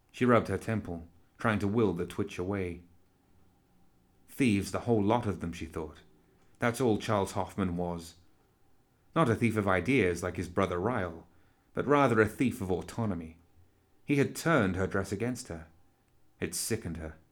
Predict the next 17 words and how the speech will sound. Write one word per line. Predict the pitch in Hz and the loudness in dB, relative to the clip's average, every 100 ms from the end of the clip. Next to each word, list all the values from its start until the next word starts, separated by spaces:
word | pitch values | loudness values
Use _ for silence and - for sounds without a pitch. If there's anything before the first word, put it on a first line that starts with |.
| _ _ _ _ _ _ _ _ | _ _ _ _ _ _ _ _
She | - 123 | -4 2
felt | 123 95 | 4 4
violated | 131 123 92 90 95 | 4 4 4 0 0
by | 90 87 | 0 0
the | 90 | -2
intrusion | 87 - 104 90 | -4 -2 0 0
of | 90 | -2
his | 87 | -2
mind | 95 107 104 90 | 0 0 0 -2
into | 90 87 | -4 -2
her | 90 | -2
work, | 85 90 87 - - - _ _ _ _ | -2 -2 -6 -8 -20 -20 _ _ _ _
more | 131 131 | 2 2
so | 123 131 | 4 4
than | 110 107 | 6 4
even | 110 101 98 | 4 4 2
Ryle, | 127 95 85 | 0 -2 -6